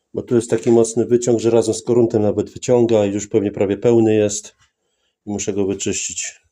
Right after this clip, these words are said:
A poznaje się po tym, że w komorze nie widać prawie nic,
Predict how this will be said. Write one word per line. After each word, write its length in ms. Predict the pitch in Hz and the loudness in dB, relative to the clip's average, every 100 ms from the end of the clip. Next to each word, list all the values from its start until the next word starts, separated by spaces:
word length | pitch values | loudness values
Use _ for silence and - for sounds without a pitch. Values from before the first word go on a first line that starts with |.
| _ _ _ _ _ _ _ _ _ _ _ | _ _ _ _ _ _ _ _ _ _ _
A 100 | 101 | -6
poznaje 460 | 120 107 120 117 113 | 0 2 4 4 2
się 140 | 120 | 0
po 180 | - 120 | 0 0
tym, 240 | 120 113 | 0 -2
że 460 | 101 107 110 110 - _ _ _ _ | -2 0 0 -2 -8 _ _ _ _
w 80 | _ - | _ -4
komorze 280 | 151 143 143 | 0 0 0
nie 120 | 151 | -2
widać 260 | 120 87 | -2 -4
prawie 280 | - 90 87 | -4 -6 -6
nic, 280 | 80 - | -10 -12